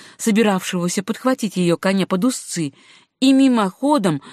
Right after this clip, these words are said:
бесцеремонно кивнув ему головой, спрыгнула в объятия старого грума.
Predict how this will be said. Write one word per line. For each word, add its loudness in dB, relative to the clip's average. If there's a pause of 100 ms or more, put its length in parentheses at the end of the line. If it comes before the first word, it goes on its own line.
(180)
бесцеремонно 2
кивнув -2
ему 0
головой, 0 (300)
спрыгнула 0
в 2
объятия 0
старого -2
грума. -2